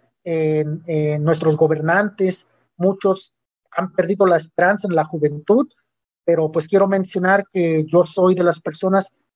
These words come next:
que aún cree en México, aún creo en los jóvenes, y sé que si tal vez no somos muchos, tal vez seamos pocos, pero sé que todos juntos siempre vamos a hacer la diferencia,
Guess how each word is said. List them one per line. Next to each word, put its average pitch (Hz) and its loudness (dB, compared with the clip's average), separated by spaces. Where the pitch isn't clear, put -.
que 185 2
aún 202 4
cree 190 4
en 190 0
México, 196 -2
aún 196 0
creo 277 4
en 226 -4
los 165 -6
jóvenes, 180 -2
y 170 -4
sé 214 2
que 190 -8
si 190 -8
tal 185 2
vez 202 2
no 180 0
somos 196 0
muchos, 254 0
tal 170 2
vez 196 2
seamos 190 -2
pocos, 214 -2
pero 160 -2
sé 208 0
que 196 -2
todos 214 2
juntos 240 0
siempre 233 -2
vamos 190 0
a 170 -4
hacer 175 -2
la 185 2
diferencia, 175 0